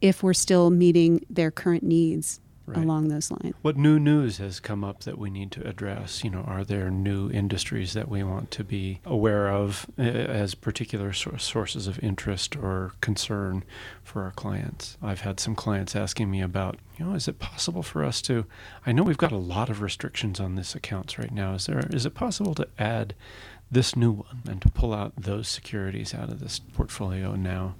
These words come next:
Speaker 2: And yeah, it, you know, as long as we're checking in on stuff, let's check in on the social side of things as well.
Speaker 1: Right. Which for us, I think, is one of the key pieces. And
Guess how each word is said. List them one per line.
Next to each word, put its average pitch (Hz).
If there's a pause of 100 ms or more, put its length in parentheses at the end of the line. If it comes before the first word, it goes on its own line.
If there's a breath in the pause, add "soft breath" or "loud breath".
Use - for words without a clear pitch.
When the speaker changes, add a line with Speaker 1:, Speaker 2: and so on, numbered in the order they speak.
Speaker 2:
And 113
yeah, 123 (180)
it, 117 (120)
you 113
know, 92
as 95
long 104
as 127
we're 143
checking 139
in 143
on 92
stuff, -
let's 101
check -
in 113
on 104
the 98
social 101
side 104
of 95
things 98
as -
well. - (220)
Speaker 1:
Right. 202 (720 loud breath)
Which - (800)
for 196
us, 185 (100)
I 175
think, 165
is 165
one 175
of 165
the 151
key -
pieces. 156
And 170